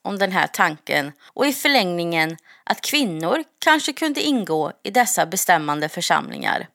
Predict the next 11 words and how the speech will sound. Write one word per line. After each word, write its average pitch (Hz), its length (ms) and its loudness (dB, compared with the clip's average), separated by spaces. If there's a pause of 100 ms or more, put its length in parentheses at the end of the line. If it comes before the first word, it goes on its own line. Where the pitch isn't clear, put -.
(500)
när 226 100 2
tidigare 180 520 0
konventioner 156 960 -4 (280)
redan 156 640 2
brutits 180 460 -4
upp - 380 -2 (120)
och 208 140 -6
politiken 170 680 -2
blivit 160 340 -8
mer 147 280 -4
bred 269 500 0